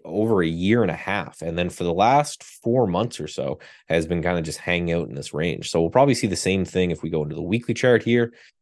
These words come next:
a nice push up through this resistance area. And now we're just kinda consolidating here.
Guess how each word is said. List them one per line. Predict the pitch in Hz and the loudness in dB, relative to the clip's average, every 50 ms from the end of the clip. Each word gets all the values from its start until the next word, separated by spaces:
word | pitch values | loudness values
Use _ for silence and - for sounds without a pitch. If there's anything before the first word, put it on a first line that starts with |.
| _ _ | _ _
a | - | -8
nice | 87 92 92 98 101 101 98 - - _ | -6 -2 0 0 0 0 -4 -6 -10 _
push | - - 117 113 - - | -6 -2 -2 -2 0 0
up | 107 98 107 110 - _ _ _ _ _ _ _ | 0 0 0 0 -2 _ _ _ _ _ _ _
through | - 113 117 120 120 113 | -4 -2 0 2 2 2
this | 110 98 - - | 0 -2 -4 -6
resistance | 104 95 95 101 98 - 107 98 85 - | -8 -6 -6 -6 -6 -6 -10 -8 -2 2
area. | 95 95 92 92 95 95 87 - - _ - _ _ _ _ - | 4 4 6 6 6 4 4 0 -4 _ -20 _ _ _ _ -8
And | 82 87 87 87 85 85 85 85 | -6 -4 -4 -4 -4 -4 -4 -4
now | 87 87 90 87 | -2 -2 -2 0
we're | 87 87 | -2 -2
just | 80 82 76 - - | -4 -4 -8 -10 -12
kinda | - - 80 76 | -12 -10 -10 -8
consolidating | - 80 76 - - 82 78 80 78 76 67 65 65 65 | -8 -8 -10 -2 2 2 4 4 2 2 0 -4 -6 -8
here. | - - - 69 67 - | -8 -8 -6 -6 -6 -6